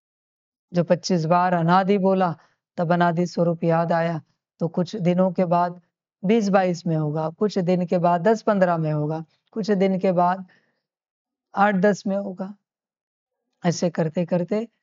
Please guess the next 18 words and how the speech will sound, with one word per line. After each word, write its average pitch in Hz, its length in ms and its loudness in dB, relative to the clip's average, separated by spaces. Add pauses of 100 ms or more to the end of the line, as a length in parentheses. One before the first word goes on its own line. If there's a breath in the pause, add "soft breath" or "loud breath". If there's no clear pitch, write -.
(600)
एक 202 180 2
समय 190 280 0
में 190 140 2
आएगा, 180 360 2
एक 196 300 2
बार 190 220 2
बोलोगे 175 420 2
अनादि 156 760 -4 (520)
और 175 120 2
अनुभूति 160 540 -2
होगी। 135 640 -16 (1900)
ऐसी 170 300 0
यात्रा 151 360 -4
है 175 180 -8
बच्चे। 156 760 -14 (2500)
आगे 165 260 2
चल 170 260 -2
के 196 320 -4